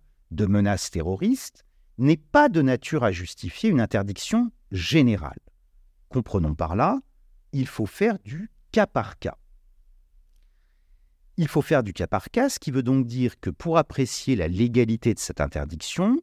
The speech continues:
le juge peut être amené à vérifier si l'administration ne dispose pas des moyens humains, matériels, juridiques de prévenir le trouble sans pour autant prononcer une interdiction.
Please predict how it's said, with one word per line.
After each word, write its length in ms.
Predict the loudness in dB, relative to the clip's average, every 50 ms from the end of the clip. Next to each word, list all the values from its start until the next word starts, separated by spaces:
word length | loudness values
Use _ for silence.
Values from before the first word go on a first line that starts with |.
| -2
le 260 | -4 -2 0 2 2 0
juge 380 | 0 -2 -4 -4 -4 -4 -6 -8 -4
peut 120 | -2 -2
être 220 | -2 -2 -4 -6 -6
amené 520 | -4 -2 0 2 2 4 4 2 2 0 _ _ _ _ _ _ _ 0
à 100 | 0 2
vérifier 800 | 2 0 0 0 -2 -4 -6 -12 -4 -2 0 2 2 0 -2 -6 _ _ _ _ _
si 240 | -14 -12 -6 -2 0
l'administration 840 | 2 2 4 4 2 2 0 -4 -6 -6 -6 -6 -4 -2 0 2 2
ne 100 | 2 2
dispose 520 | 0 -2 -8 -10 -8 -6 -6 -6 -6 -8
pas 200 | -4 0 0 0
des 160 | 2 2 0
moyens 480 | 0 2 0 0 0 0 0 0 -2 -2 -4 _ _ 0
humains, 460 | 2 4 4 4 2 2 0 -2 -2 -2
matériels, 800 | -2 0 0 0 0 0 -2 -2 -2 0 -2 0 0 0 0 -2 -8 _ _ _ _ _ _
juridiques 960 | -14 -10 -8 -4 0 2 2 2 2 0 0 -2 -4 -4 -6 _ -20 -20 -20 _ _ _ -20 _ _ _ -12
de 160 | -2 0 0
prévenir 600 | 0 0 0 2 4 4 4 4 4 4 4 2 2
le 120 | 0 -4
trouble 440 | -4 -2 -2 -2 0 0 -2 -4 -4 -8 _ _ _ -20 _ _
sans 520 | -16 -12 -10 -6 -2 2 2 4 2 2
pour 220 | 0 -2 -2 -2
autant 320 | 0 -2 0 2 2 2 2
prononcer 520 | 0 -2 0 0 2 2 0 0 0 2
une 100 | 2 2
interdiction. 580 | 2 0 0 -2 -4 -4 -8 -10 -12 -18 -20